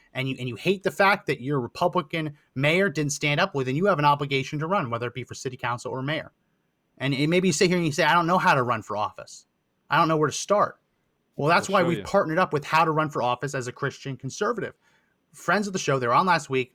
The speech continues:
Speaker 1: really nice guys, and they've put together the only course of its kind that presents the information of how to run for office from a biblical worldview. They, they're the real deal, folks.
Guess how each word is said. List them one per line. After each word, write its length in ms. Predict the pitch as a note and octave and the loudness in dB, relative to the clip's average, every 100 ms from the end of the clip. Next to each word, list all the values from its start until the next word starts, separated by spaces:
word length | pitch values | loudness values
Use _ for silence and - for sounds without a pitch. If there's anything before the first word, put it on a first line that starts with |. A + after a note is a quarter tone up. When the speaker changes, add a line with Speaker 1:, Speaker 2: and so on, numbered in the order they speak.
| _ | _
Speaker 1:
really 400 | A#2 A#2+ G#3 G#3+ | -8 2 2 4
nice 260 | D#3+ C#3 C3+ | 2 0 -2
guys, 300 | - A2 A#2 | -2 -2 -2
and 100 | C#3+ | -2
they've 200 | F3 F#3+ | 0 0
put 160 | B3+ B3+ | -2 -2
together 440 | B3 C#4 F3 G#2 _ - - | 2 4 2 -2 _ -18 -6
the 200 | E3 - - | -4 -6 -2
only 560 | F#3+ A#3+ C4 C4 C4+ B3+ _ | 2 2 2 0 -2 -6 _
course 420 | - B3+ A3+ D3 - | -8 0 2 0 -2
of 160 | E3 | -4
its 160 | E3+ - | -4 -6
kind 540 | - A#3+ G3+ B2 A2+ _ _ _ - | -2 0 0 -2 -8 _ _ _ 0
that 180 | E3 - | 0 0
presents 520 | D3+ A#2+ F3+ A#3+ - | -4 0 0 0 -4
the 140 | G3+ | -4
information 460 | A3 A3 D3 C3 C#3 | -2 -2 -2 -2 -6
of 80 | A#2 | -2
how 160 | C#3 | 0
to 60 | E3+ | 0
run 160 | D#3+ | -2
for 100 | D3 | -2
office 320 | A#2 A#2 B2 - | -2 -2 -4 -6
from 180 | D#3+ | -6
a 120 | D#3+ A#2+ | -4 -6
biblical 680 | - D3+ F3 D3 E3+ E3+ _ - | -6 -4 -4 -4 -4 -6 _ -6
worldview. 760 | C3+ C3 B2+ - B2+ A#2 D#3+ G2+ _ _ _ _ _ _ _ _ - - _ _ _ | 0 0 0 -6 -10 -2 -2 -4 _ _ _ _ _ _ _ _ -20 -20 _ _ _
They, 180 | B2+ C#3+ | -4 -2
they're 300 | D3+ D#3 D3 | -2 0 0
the 120 | E3+ | 2
real 160 | F3 G3 | 4 4
deal, 240 | D#3+ F3+ | 6 2
folks. 360 | C#3+ A#2+ A2 - | 2 -2 -4 -12